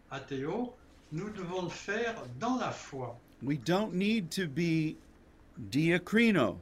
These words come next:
Speaker 1: On ne doit pas être diakrino.
Speaker 2: Because if we are that, we're just like a wave of the sea that the, every wind is blowing.
Speaker 1: Parce que si on est comme cela, on est comme les vagues de la mer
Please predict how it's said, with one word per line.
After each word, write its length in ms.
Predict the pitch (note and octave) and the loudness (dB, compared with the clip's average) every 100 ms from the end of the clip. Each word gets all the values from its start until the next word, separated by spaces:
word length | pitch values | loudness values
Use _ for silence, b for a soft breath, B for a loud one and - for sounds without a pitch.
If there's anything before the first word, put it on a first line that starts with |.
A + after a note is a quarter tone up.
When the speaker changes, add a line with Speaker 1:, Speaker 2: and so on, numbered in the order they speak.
| - - - - - - - - - - - - | -14 -20 -20 -20 -20 -20 -20 -20 -20 -20 -20 -16
Speaker 1:
On 120 | C#3 | -10
ne 40 | D3+ | -4
doit 520 | E3 D#3 D3+ C#3 C#3 | -2 0 0 -2 -4
pas 260 | G3+ A3+ - | -2 0 0
être 380 | E3 G#3 - D#3 | -4 -8 -8 -10
diakrino. 880 | C#3 D3+ A#3 A3+ - - D#3 C3 - - - - - - - - | -12 -8 -4 -4 -6 -8 -6 -6 -8 -14 -20 -20 -20 -20 -16 -8
Speaker 2:
Because 320 | B2+ F3 D#3 | -2 0 0
if 160 | D#3+ | -2
we 160 | F3 F#3 | 0 2
are 160 | F3+ C#3+ | 4 2
that, 480 | D3+ A#3+ G3 - | 4 6 6 4
we're 180 | D#3+ G3+ | 2 0
just 320 | F3+ G#3 - | 0 -2 -2
like 400 | D3+ D#3+ F3+ - - - - - - - - - - - - - - - - - - - - | 0 2 2 -2 -20 -20 -20 -20 -20 -20 -20 -20 -20 -20 -20 -20 -20 -20 -20 -20 -20 -20 -6
a 80 | C3 | 0
wave 460 | B2+ D3+ F#3 G#3 G3+ | 4 6 6 6 4
of 160 | F3 | 2
the 100 | E3+ | 2
sea 460 | F3+ - A#3 A#3 F3 | 0 0 2 2 2
that 200 | B2+ D3 | 2 0
the, 140 | C3 - - | -2 -2 2
every 300 | D#3 F3 F#3 | 2 2 -2
wind 500 | D#3+ G3+ G#3+ D#3+ D3 | 2 2 4 2 0
is 160 | C#3 | 0
blowing. 600 | B2+ D3 E3+ C#3+ G#2 G#2 - - - - - - - - - - - | 0 2 6 6 4 -4 -16 -20 -20 -20 -20 -20 -20 -20 -20 -20 -16
Speaker 1:
Parce 160 | E3 - | -14 -10
que 160 | F#3 | -8
si 220 | E3 - | -8 -6
on 340 | A3+ A3 G3+ F#3 | -6 -4 -4 -6
est 140 | F#3+ | -6
comme 160 | F3+ D3 | -6 -8
cela, 580 | - D#3 F3+ A#3 A#3 - | -6 -6 -2 -2 -4 -6
on 80 | E3 | -8
est 220 | E3+ - | -10 -10
comme 240 | A3+ A#3 G#3 | -8 -6 -4
les 580 | F#3 E3+ D#3+ D3+ D3 C#3 | -4 -2 -2 -4 -4 -6
vagues 340 | E3+ A3 G#3+ | -2 -4 -4
de 60 | E3+ | -8
la 200 | D#3 C#3+ | -6 -8
mer 420 | D3 F3+ A#3 A#3 | -8 -8 -8 -12